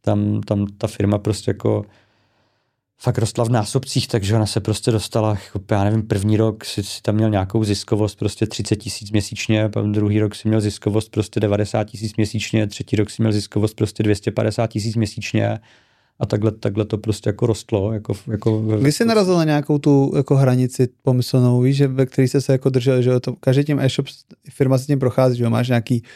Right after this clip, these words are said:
Speaker 2: je to prostě pět milionů, deset, pak je to právě třeba ča-, velmi často těch dvacet, dvacet pět, že jo, tam se to jako láme.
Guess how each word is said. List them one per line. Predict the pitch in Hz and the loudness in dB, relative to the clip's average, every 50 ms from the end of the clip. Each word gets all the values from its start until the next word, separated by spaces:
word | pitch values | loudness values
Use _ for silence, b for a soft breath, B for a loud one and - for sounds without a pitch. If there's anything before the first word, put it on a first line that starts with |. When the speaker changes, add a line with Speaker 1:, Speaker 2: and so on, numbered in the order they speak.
| B B B B B B B B | B B B B B B B B
Speaker 2:
je | - 131 | 0 0
to | - 127 | 2 2
prostě | 127 117 - - 123 110 | 0 0 2 2 0 0
pět | 104 - 131 127 | 2 2 0 2
milionů, | 127 135 131 131 131 131 131 131 127 127 | 4 4 4 4 4 4 2 2 2 2
deset, | 123 120 117 - - 135 131 127 123 123 127 - - _ | 2 2 0 2 2 2 4 4 4 2 0 -6 -8 _
pak | - 120 - | -4 -2 0
je | 127 | 0
to | 127 127 | 0 0
právě | 123 127 127 123 123 123 | 2 2 2 2 2 2
třeba | 123 - 131 123 | 0 2 0 0
ča-, | 123 - - 139 | 0 0 -2 0
velmi | 131 123 123 123 127 | 2 2 2 2 2
často | - - 123 - - 127 | 2 0 -2 0 0 0
těch | 127 127 120 | 2 2 0
dvacet, | 127 131 120 - - 131 | 2 0 -2 0 0 0
dvacet | 127 131 123 - - 127 | 0 0 0 2 0 -2
pět, | - - 120 120 120 123 | 0 2 0 2 2 2
že | 131 131 | 2 2
jo, | 131 131 | 2 2
tam | - 127 123 | 2 0 2
se | 127 127 | 2 2
to | 131 | 2
jako | 131 123 - 143 | 2 2 2 2
láme. | 135 123 120 117 120 123 131 147 | 2 2 2 2 2 2 2 0